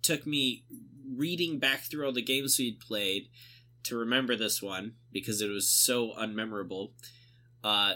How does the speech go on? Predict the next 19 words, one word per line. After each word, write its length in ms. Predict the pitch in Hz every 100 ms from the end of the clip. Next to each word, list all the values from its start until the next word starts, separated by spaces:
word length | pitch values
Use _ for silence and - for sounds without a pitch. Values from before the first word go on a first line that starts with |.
| -
this 220 | 139 202
game 380 | - 143 135 131
did 180 | 117 107
not 240 | 135 196 -
have 160 | 110
a 60 | 98
good 180 | 98 92
aesthetic 540 | 87 - 90 85 -
like 160 | 92 92
Mousebusters, 920 | 90 82 - 76 - - - - - - - - - -
nor 180 | 139 208
did 160 | 202
it 120 | 151 131
have 200 | 147 139
a 60 |
good 240 | 120 143 139
gameplay 560 | 160 208 - 92 87 -
like 180 | 110
Evertale. 500 | 123 180 - - -